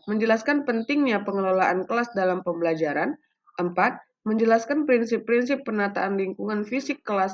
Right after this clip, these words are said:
dalam proses pembelajaran, lima, memberikan contoh tatanan tempat duduk siswa,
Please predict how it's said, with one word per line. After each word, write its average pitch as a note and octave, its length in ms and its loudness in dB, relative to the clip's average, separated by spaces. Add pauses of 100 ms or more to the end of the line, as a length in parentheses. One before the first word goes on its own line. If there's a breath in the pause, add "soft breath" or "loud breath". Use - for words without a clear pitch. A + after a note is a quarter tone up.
dalam E3+ 320 0
proses A#3+ 320 -2
pembelajaran, E3 800 -2 (560 loud breath)
lima, F3 400 4 (240)
memberikan A#3+ 560 2
contoh A#3 480 0 (160)
tatanan A3+ 640 0
tempat G3+ 480 -4
duduk G3 320 0
siswa, D#3+ 480 -4